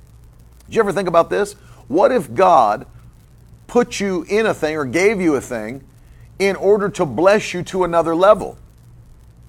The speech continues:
But if you get so caught up in having the thing that the, the way that God put it in your hand to bless you, take you to another level,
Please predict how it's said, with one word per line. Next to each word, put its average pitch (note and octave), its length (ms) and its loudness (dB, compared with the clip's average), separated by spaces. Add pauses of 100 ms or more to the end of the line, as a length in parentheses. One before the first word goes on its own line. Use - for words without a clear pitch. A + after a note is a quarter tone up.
(440)
But F3+ 220 4
if C3+ 120 0
you A3+ 160 -2
get E3+ 200 -4
so G3 240 2
caught F#3 400 2
up F#3+ 420 4 (1040)
in G3 360 2 (180)
having G3 760 2
the A#2 100 -2
thing A2 440 -8 (1900)
that D#3+ 360 6 (460)
the, D#3+ 240 -2
the D3+ 140 0
way G3 200 6
that F#3 120 0
God E3 260 6
put G3+ 160 0
it F3+ 80 -2
in F3 80 -4
your C#3+ 140 -6
hand F#3+ 320 -4
to D3+ 60 -4
bless F3+ 360 0
you, E3 80 -6
take E3+ 220 -2
you E3+ 80 -8
to E3 80 0
another D3 220 -2
level, F3 440 2